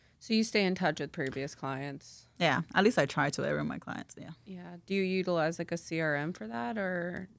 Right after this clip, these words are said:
Speaker 2: Um,
Speaker 1: stay
Speaker 2: yeah, I
Speaker 1: organized,
Speaker 2: mean,
Speaker 1: or?
Speaker 2: uh, I work with Keller Williams, so we do have a C R M,
Speaker 1: Mm.
Speaker 2: but, uh, for the most part, um, I just started, so I try to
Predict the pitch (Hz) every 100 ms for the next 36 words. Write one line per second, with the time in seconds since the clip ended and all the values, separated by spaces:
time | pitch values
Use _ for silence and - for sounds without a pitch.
0 | - 196 196 190 165 190 269 262 254 180
1 | 226 220 214 208 156 165 180 185 170 165
2 | 196 214 233 214 190 156 147 156 165 156
3 | 151 156 151 156 151 160 - 147 - 147
4 | 151 165 170 170 156 151 147 147 180 165
5 | 165 170 - 175 156 151 - 151 147 143
6 | 139 - 180 202 185 143 147 160 160 -
7 | 143 143 151 156 - 147 147 - 143 143
8 | 143